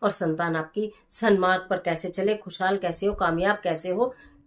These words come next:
सब कुछ मैंने आपको बता दिया। तो इनमें से जो भी आपको अच्छा लगे, एक, दो, चार,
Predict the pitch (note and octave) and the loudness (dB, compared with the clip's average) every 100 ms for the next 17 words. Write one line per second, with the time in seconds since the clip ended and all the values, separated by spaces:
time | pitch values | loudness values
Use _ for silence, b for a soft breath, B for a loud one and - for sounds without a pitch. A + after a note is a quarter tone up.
0 | _ - - - F3 F3 D#3 D#3 D3 D#3 | _ -4 -4 -2 -6 -4 -4 -4 -6 -8
1 | D3 D#3 D#3 D#3+ F#3+ F#3 F3+ G3+ G#3 A#3 | -8 -8 -6 -6 -4 -6 -6 -6 0 0
2 | C4 G3 - F3 - E3 E3 F3 F#3 F#3 | 2 -2 -2 -4 -2 -6 -4 -4 -4 -4
3 | D#3+ E3+ E3+ F3+ | -6 -6 -4 -6